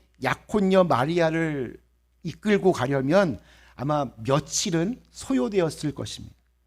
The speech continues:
게다가 요셉과 마리아가 베들레헴에 도착하기는 했지만 있을 곳을 미리 정하고 온 것이 아니었습니다.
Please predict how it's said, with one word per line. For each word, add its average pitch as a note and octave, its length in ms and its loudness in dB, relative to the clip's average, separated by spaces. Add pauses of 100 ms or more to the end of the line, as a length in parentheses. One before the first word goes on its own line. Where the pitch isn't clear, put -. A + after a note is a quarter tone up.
(640)
게다가 G#3+ 360 4
요셉과 G3 480 4
마리아가 F3 640 6
베들레헴에 E3 800 -2
도착하기는 E3 1040 -2
했지만 F3 680 0 (680)
있을 A3+ 480 -4
곳을 A3+ 320 -2
미리 E3 320 0
정하고 F3+ 600 4
온 D#3+ 120 4
것이 D#3+ 240 0
아니었습니다. B2+ 680 -4